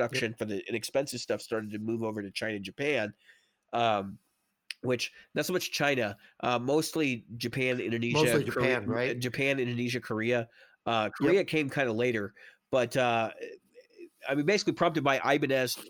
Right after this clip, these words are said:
Speaker 2: and, and the, uh, the knockoff companies that were over there.
Speaker 1: Yeah.
Speaker 2: They were looking for cheap alternatives to, um,
Speaker 1: Yeah, Tokai.
Speaker 2: Yeah.
Speaker 1: Um,
Speaker 2: Well, the funny thing
Speaker 1: yeah.
Speaker 2: is, so basswood,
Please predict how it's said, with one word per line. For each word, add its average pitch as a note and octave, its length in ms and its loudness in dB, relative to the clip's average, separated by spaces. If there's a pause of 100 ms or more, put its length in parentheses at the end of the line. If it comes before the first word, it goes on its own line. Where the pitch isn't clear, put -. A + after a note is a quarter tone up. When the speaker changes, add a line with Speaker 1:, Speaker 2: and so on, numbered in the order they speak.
(120)
Speaker 2:
and, A#2 280 -2
and A#2+ 200 -2
the, A2 200 -2
uh, G#2 120 -4
the G#2+ 100 -4
knockoff D3 480 2
companies G2 400 -8
that E2+ 80 -10
were F2+ 100 -6
over F2+ 140 -8
there. E2+ 240 -10 (140)
Speaker 1:
Yeah. C#3+ 220 -4
Speaker 2:
They A#2 60 2
were A2+ 100 2
looking B2+ 220 -2
for G#2+ 80 -4
cheap C#3 260 -2
alternatives A2+ 600 -2
to, G2+ 280 -4 (100)
um, F#2+ 280 -8 (440)
Speaker 1:
Yeah, C#3 120 0
Tokai. C3+ 520 2
Speaker 2:
Yeah. G2+ 300 2 (560)
Speaker 1:
Um, C3 440 -12 (240)
Speaker 2:
Well, D#3 100 -2
the E3 120 -2
funny C#4 200 4
thing G3+ 140 2
Speaker 1:
yeah. - 0 -
Speaker 2:
is, C#3+ 100 2
so - 80 2
basswood, F#3 640 2